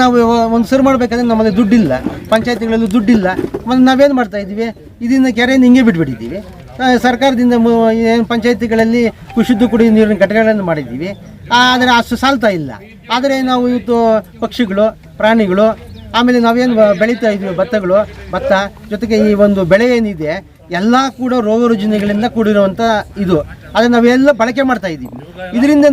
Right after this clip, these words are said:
ನಾವು ರ-, ರೋಗಗಳು ಬ-, ಜಾ-, ಜಾಸ್ತಿ ಆಗ್ತಾ ಇದೆ. ನಾವು ಆರೋಗ್ಯವಂತ ಮನುಷ್ಯನಲ್ಲಿ ಏನು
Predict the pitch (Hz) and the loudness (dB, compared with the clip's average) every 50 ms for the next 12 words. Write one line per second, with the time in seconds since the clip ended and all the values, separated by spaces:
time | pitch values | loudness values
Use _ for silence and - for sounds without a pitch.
0 | 262 254 233 180 156 170 196 180 - - - - - - - - - - - - | 2 0 -2 -2 -4 -6 -6 -6 -8 -8 -12 -18 -16 -16 -16 -16 -16 -14 -12 -8
1 | 185 196 233 226 208 208 202 269 294 262 285 262 240 233 220 226 185 202 - - | -4 -2 0 0 0 2 2 2 2 2 0 -2 -2 -2 -2 -2 -4 -6 -12 -6
2 | 170 208 226 240 202 170 214 233 220 - 220 196 185 - - 170 151 139 135 - | -2 -2 -2 -2 0 -2 -2 -2 -2 0 -2 -2 -2 -2 -6 -8 -8 -8 -12 -14
3 | - - 147 160 175 185 214 226 226 240 240 247 226 - - - - - - - | -16 -20 -20 -14 -8 -2 0 0 2 2 2 0 -2 -4 -6 -18 -20 -20 -14 -6
4 | 170 185 226 240 269 262 208 220 247 240 240 233 226 - - 226 214 208 214 226 | -2 0 0 2 0 -2 -2 -2 -2 0 0 0 -2 -2 -2 -2 0 0 0 0
5 | 233 214 220 220 214 208 208 202 202 202 214 220 226 240 233 | -2 -2 -2 -2 -2 -2 -2 -2 -2 0 2 4 4 4 4